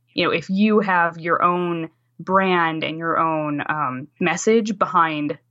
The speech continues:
like, a basic concept, then I don't really worry about if my basic concept is similar to other things, because that's, that's been happening throughout the course of human history. Um, so I didn't worry about the fact that I had a zombie comic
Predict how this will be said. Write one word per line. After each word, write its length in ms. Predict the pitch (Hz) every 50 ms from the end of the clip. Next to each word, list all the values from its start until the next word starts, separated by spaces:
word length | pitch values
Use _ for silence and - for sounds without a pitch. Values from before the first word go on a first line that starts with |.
| _ _ _
like, 180 | - 165 151 -
a 80 | 175 175
basic 440 | 160 160 156 165 156 - 156 -
concept, 640 | - - 160 175 190 185 - 269 285 339 339 _ - _ _ _ _ _ _ _ _ _ _ _ _
then 240 | 208 190 233 240 240
I 80 | 233
don't 180 | 233 233 220 -
really 320 | 190 202 233 214 202 190
worry 300 | 190 196 202 185 175 160 151
about 200 | 147 147 143 151
if 80 | 151 _
my 120 | - 165 156
basic 360 | 156 156 147 151 - 151 -
concept 420 | - 170 156 151 151 - 143 - _ _ _
is 160 | - - 151
similar 320 | - 175 156 151 139 139 143
to 100 | 139 -
other 180 | - 139 -
things, 420 | 147 - 160 - - - 185 190 -
because 360 | _ 175 - - - - -
that's, 300 | - 143 - - - -
that's 240 | _ - 147 - -
been 120 | - 139
happening 460 | 139 - 170 147 151 - 147 135 139
throughout 280 | 147 - - 147 131 143
the 60 | -
course 300 | - - 160 156 160 -
of 80 | 160 151
human 240 | 165 151 131 143 160
history. 480 | 156 160 - - - - - 196 208 208 - - _ _ _ _ _ _
Um, 480 | - 185 180 170 160 151 151 156 175 - _ _ _ _ _ _ _
so 200 | - - - 415
I 80 | 415 415
didn't 300 | 427 440 427 427 370 -
worry 320 | 320 370 427 440 370 269
about 260 | 247 - 202 196 226
the 60 | - 240
fact 340 | - - 175 165 165 _
that 100 | _ 190
I 100 | 196 202
had 220 | 202 165 185 165 175
a 80 | 208
zombie 380 | 202 185 262 262 277 262 226 214
comic 540 | - 180 190 175 160 147 139 131 _ -